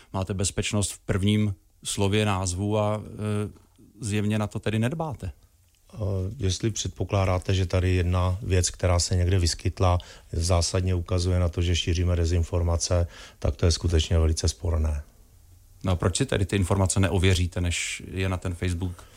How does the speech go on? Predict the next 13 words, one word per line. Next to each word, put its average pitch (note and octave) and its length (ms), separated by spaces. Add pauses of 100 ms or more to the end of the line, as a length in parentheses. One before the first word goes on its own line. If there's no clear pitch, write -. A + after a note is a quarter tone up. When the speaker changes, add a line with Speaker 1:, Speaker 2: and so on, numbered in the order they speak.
(540)
Speaker 1:
než F2+ 260
je F2+ 80
na F2 80
Facebooku E2+ 400
sdílíte? E2+ 520 (140)
Speaker 2:
Mm, G2+ 520
tak G2+ 320
to G#2+ 100
je G#2+ 100
otázka. G#2 500
On-, G2+ 320
oni G#2+ 220
ty G2 220